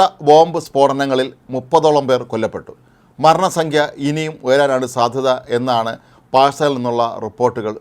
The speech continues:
സൂചിപ്പിക്കുന്നത്. പാകിസ്ഥാനിൽ നാളെ പൊതു തെരഞ്ഞെടുപ്പ് നടക്കാനിരിക്കെയാണ് ഈ ഒരു ഇരട്ട സ്ഫോടനം ഉണ്ടായിരിക്കുന്നത്.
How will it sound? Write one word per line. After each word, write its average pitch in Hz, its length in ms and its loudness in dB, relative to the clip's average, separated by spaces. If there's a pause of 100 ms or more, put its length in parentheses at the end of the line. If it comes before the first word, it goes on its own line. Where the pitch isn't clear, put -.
സൂചിപ്പിക്കുന്നത്. 82 600 -12 (480)
പാകിസ്ഥാനിൽ 139 480 2 (140)
നാളെ 120 260 0 (380)
പൊതു 170 220 2
തെരഞ്ഞെടുപ്പ് 131 440 0 (220)
നടക്കാനിരിക്കെയാണ് 117 920 0 (360)
ഈ 151 200 -2
ഒരു 127 160 4 (640)
ഇരട്ട 139 240 0
സ്ഫോടനം 117 400 -2 (140)
ഉണ്ടായിരിക്കുന്നത്. 107 600 -6